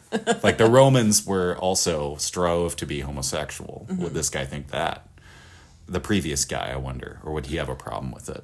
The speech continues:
Speaker 1: The previ-, the Caesar is a
Speaker 2: Yeah.
Speaker 1: normal Roman guy?
Speaker 2: Yeah, yeah, like, this
Speaker 1: So
Speaker 2: guy's
Speaker 1: he was out there having relationships with men?
Speaker 2: Well, he did, actually. He had a relationship with a king from, like, uh,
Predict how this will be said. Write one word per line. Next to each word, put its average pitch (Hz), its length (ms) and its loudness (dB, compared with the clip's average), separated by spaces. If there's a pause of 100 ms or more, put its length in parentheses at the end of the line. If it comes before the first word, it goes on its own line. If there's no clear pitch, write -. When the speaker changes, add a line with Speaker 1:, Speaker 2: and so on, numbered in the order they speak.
(140)
Speaker 1:
The 185 80 -2
previ-, 202 300 0
the 175 160 2
Caesar 202 600 2
is 185 180 0
a 120 40 4
Speaker 2:
Yeah. 131 120 10 (100)
Speaker 1:
normal 196 240 6
Roman 202 400 4
guy? 277 120 6
Speaker 2:
Yeah, 87 320 6
yeah, 92 280 6
like, 82 300 -2
this 107 100 2
Speaker 1:
So 107 100 8
Speaker 2:
guy's 107 140 6
Speaker 1:
he 233 120 6
was 247 200 6
out 240 180 8
there 247 140 4
having 233 440 0 (680)
relationships 226 680 2
with 233 160 -6
men? 240 220 4
Speaker 2:
Well, 113 100 6
he 151 120 2
did, 120 200 4
actually. 71 520 -6
He 73 100 -4
had 78 140 -2
a 76 40 -4
relationship 73 600 -6
with 67 100 -10
a 69 60 -6
king 76 360 -10
from, 67 260 -8
like, 53 300 -14
uh, 50 300 -12